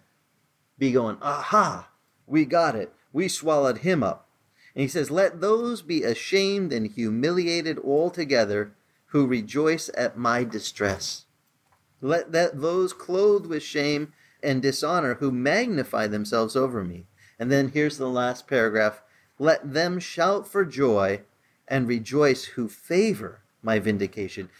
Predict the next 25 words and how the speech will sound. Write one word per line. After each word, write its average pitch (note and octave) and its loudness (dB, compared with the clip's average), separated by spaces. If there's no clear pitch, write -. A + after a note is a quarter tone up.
Let D3+ 0
them G#3 0
say A#2+ -2
continually, A2+ -2
'The A2+ 0
Lord F#3+ 0
be C#3+ -2
magnified, F#2+ -4
who C3+ 0
delights C3 2
in A#2+ -8
the G#2 -4
prosperity C#3+ 0
of C3+ 0
his C#3+ -2
servant.' F2+ -4
And B2+ 0
my D#3+ 2
tongue," F3 -2
he D#3+ -4
says, C#3+ 0
"shall A2 0
declare B2+ 0
your A#2 0
righteousness G#2 -2